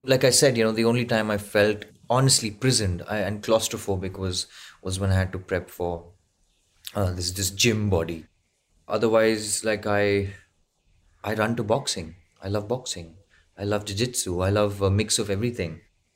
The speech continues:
I probably have always found discipline in sport, and I, I come from that discipline.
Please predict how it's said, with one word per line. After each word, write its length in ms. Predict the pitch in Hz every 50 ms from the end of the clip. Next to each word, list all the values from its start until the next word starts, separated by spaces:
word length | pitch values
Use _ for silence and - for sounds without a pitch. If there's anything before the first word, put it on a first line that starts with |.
| _ _ _ _ _ _ _
I 60 | - 120
probably 480 | - - 143 147 170 175 175 - - _ _ _ _ -
have 160 | - 135 127 117
always 360 | 117 120 123 131 147 139 -
found 340 | - 120 110 113 113 107 101
discipline 420 | 107 - - 101 - 110 104 98
in 140 | 95 90 87
sport, 480 | - - - 98 92 90 87 85 -
and 100 | - 90
I, 140 | 92 90 92 -
I 60 | 87 98
come 280 | - - 101 98 107
from 220 | 107 - 101 95 95
that 180 | 92 87 87
discipline. 480 | 90 82 - 80 76 - 87 82 82